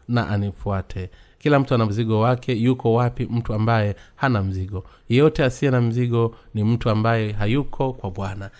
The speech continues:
Kila mtu ana mzigo wake mwenyewe. Ni kwa sababu tunashiriki pamoja katika kazi nzuri ambazo tunapenda na kuthaminiana. Ingawa sisi sote ni tofauti katika haiba yetu, sisi ni wamoja mioyoni mwetu.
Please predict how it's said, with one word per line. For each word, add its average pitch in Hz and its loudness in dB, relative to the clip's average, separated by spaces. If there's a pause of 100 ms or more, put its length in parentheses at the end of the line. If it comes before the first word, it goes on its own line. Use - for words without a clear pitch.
(160)
Kila 147 2
mtu 135 -2
ana 110 -2
mzigo 120 -2
wake 104 -4
mwenyewe. 95 -4 (280)
Ni 107 -8
kwa 104 -2
sababu 127 0
tunashiriki 127 -2
pamoja 120 0
katika 117 -4
kazi 120 -2
nzuri 113 0 (260)
ambazo 120 0
tunapenda 147 2 (260)
na 120 0
kuthaminiana. 113 2 (220)
Ingawa 123 2
sisi 127 -2
sote 135 -2
ni 123 2
tofauti 127 -2
katika 120 -4
haiba 120 0
yetu, 101 -4 (240)
sisi 131 -2
ni 120 2
wamoja 123 2
mioyoni 120 2
mwetu. 107 -6